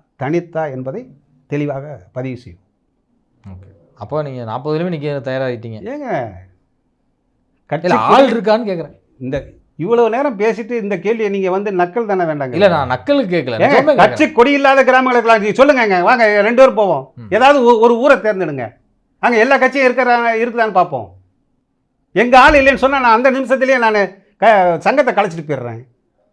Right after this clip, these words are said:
Speaker 1: ஏங்க, கட்சி கொடி இல்லாத கிராமங்கள் இருக்கலாம், கட்டையும் போடாத கிராமங்கள் கிடையாது. நாங்கள் கோட்டைகள் கையில வைக்கிறதா இருந்தா கோட்டையை கொடியேத்த தீர்மானிப்பாங்கிற அளவுல இருக்கும்போது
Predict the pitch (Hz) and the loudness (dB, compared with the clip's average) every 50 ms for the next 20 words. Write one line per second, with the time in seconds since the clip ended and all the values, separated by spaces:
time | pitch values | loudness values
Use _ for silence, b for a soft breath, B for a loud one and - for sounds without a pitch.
0 | _ _ _ _ _ _ _ _ _ _ _ _ _ - 262 320 320 247 170 - | _ _ _ _ _ _ _ _ _ _ _ _ _ -6 -4 -4 -4 -4 -2 -2
1 | 190 - - - 330 285 - 226 254 277 302 302 285 285 285 277 269 233 254 262 | -2 -2 -2 -4 -8 -6 -2 -2 -2 0 0 0 2 2 2 2 2 2 2 2
2 | 269 262 269 262 254 254 247 262 277 311 - - 233 233 233 294 302 294 262 269 | 2 2 2 2 2 2 4 2 0 0 0 -2 -4 -4 -2 -4 -4 -2 0 2
3 | 262 262 254 247 240 240 247 262 262 262 254 247 226 240 240 247 254 311 277 254 | 2 2 2 0 0 0 0 0 0 0 -2 -2 0 2 2 2 2 2 2 0
4 | 247 202 233 - 214 233 269 302 302 294 277 269 254 - 233 269 294 277 262 254 | 2 2 0 0 2 4 4 4 4 4 2 2 2 0 0 2 2 2 2 2
5 | 240 254 247 247 247 247 254 302 269 208 214 277 269 254 269 247 254 220 233 277 | 2 0 0 0 0 0 -2 -4 -2 0 2 2 2 4 2 2 2 2 2 2
6 | 262 254 254 240 - - 254 285 269 269 247 240 214 247 240 233 233 214 214 240 | 2 2 0 -2 -2 -4 -4 -4 -2 -2 -2 -2 -2 -2 -2 0 2 2 4 4
7 | 277 285 269 254 214 226 254 240 247 254 240 233 262 277 294 | 4 4 2 0 0 -2 -4 -4 -4 -4 -2 0 0 0 0